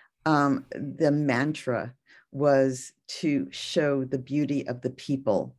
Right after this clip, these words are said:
in photographs and in paintings, and the beauty of the landscape, again, in paintings and photographs, um, of Palestine, so that people would walk out of there, and the message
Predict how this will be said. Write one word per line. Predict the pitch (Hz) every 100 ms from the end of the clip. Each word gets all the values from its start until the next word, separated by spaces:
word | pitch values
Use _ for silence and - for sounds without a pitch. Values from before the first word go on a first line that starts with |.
| _ _
in | 127 120
photographs | - 123 123 123 107 101 - -
and | 131 117 117
in | - 123
paintings, | 120 117 113 - 113 107 - - - _ -
and | 135 135
the | 131
beauty | 143 151 147
of | 131
the | 127
landscape, | 123 110 123 - 107 101 95 -
again, | 123 123 101
in | - 123
paintings | 120 117 117 123 -
and | 113
photographs, | - 156 147 131 104 101 - - - - - _
um, | - 135 123 117 117 - _ _ _ -
of | 151 139 -
Palestine, | - 117 117 123 - 90 - - _ _ _ - _
so | - - 170
that | 160 160
people | - 190 190
would | 160 160
walk | 143 139 139
out | 131 131
of | 123 -
there, | 117 107 - _
and | 127 120 120 95
the | 123
message | 123 131 - 123 104 -